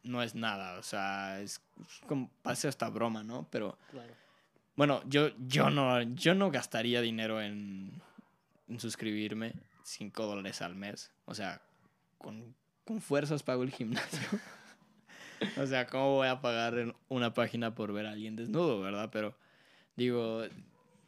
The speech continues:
Speaker 1: radica todo en, en la confianza y esto, pues, parte de, de ahí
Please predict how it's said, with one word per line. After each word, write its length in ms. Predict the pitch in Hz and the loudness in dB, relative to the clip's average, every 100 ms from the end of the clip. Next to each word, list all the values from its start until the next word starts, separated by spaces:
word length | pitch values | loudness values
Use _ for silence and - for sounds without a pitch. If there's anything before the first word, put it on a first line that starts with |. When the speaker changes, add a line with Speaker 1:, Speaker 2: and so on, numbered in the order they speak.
| - 127 | -18 -4
Speaker 1:
radica 480 | 135 143 147 175 175 | 0 0 2 0 2
todo 440 | 160 160 170 175 - | 2 4 2 -2 -6
en, 360 | 131 127 123 123 - | -4 -2 -2 -6 -6
en 80 | 120 | -4
la 100 | 120 | -2
confianza 540 | 123 123 139 143 160 | -2 2 2 4 2
y 200 | - 127 | 4 4
esto, 280 | 127 - 170 - - _ | 2 2 -4 -6 -20 _
pues, 400 | 151 131 - - _ _ | 2 2 0 -12 _ _
parte 340 | 127 127 - 156 | -2 -2 0 2
de, 200 | 151 - | 4 2
de 140 | 120 | 0
ahí 360 | 107 127 190 | 4 4 2